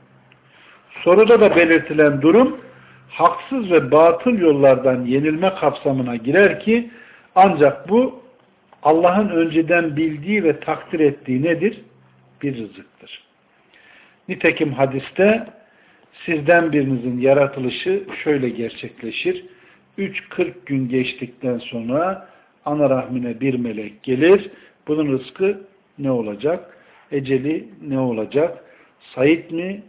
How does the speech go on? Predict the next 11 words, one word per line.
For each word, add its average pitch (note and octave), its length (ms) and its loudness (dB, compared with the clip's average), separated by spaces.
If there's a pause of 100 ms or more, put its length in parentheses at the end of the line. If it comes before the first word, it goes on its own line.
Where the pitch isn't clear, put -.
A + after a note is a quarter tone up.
(180)
şaki C3+ 560 -4
mi A#2+ 220 -6 (400)
olacak? B2+ 580 -4 (340)
Bunlar C#3+ 400 0
ne D#3+ 60 4
yapar? E3+ 580 2 (280)
Hepsi C#3+ 440 -2
tek - 340 -2
tek - 400 -6 (120)
yazılır. G#2+ 580 -8 (580)
Allah F3+ 440 4